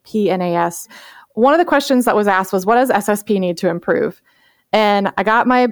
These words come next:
you know, my big girl pants on, and I was just like, "You guys suck at the humanities." <laughs> And I shouldn't have phrased it that way. I should have been a lot more diplomatic, but I was like, "There's been one person here at this entire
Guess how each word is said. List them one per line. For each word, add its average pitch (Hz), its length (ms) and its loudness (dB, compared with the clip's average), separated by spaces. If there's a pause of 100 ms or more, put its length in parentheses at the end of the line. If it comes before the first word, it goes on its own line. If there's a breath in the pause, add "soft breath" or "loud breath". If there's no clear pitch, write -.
you 220 120 0
know, 220 120 2
my 214 120 0
big 208 140 0
girl 220 140 2
pants 214 320 -2
on, 196 420 0
and 190 160 -4
I 180 120 2
was 185 180 0
just 190 200 -4
like, 180 280 0 (200)
"You 233 120 -2
guys 294 240 2
suck - 400 -2
at 233 80 -2
the 196 80 -2
humanities." 190 840 -2
<laughs> - 40 -20 (840 loud breath)
And 233 300 2 (220)
I 214 320 2
shouldn't 262 260 2
have 269 140 0
phrased 226 260 0
it 214 80 -2
that 208 180 2
way. 202 160 2
I 185 60 0
should 208 160 -4
have 214 80 0
been 208 140 -2
a 196 40 0
lot 190 160 2
more 196 140 -2
diplomatic, 185 600 -2
but 196 80 0
I 180 120 2
was 185 240 -2
like, 185 380 -2
"There's 240 300 0
been 247 340 0
one 226 320 2
person 214 400 -2
here 175 460 -4 (380 soft breath)
at 196 120 -2
this 202 180 -2
entire 220 760 0